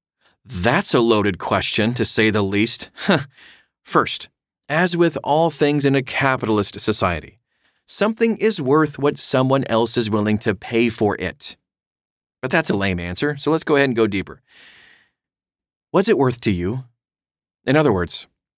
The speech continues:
what price can you pay to make your deal turn into a solid investment for you?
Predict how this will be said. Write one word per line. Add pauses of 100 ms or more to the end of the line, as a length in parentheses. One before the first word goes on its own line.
what
price
can
you
pay
to
make
your
deal
turn
into
a
solid
investment
for
you?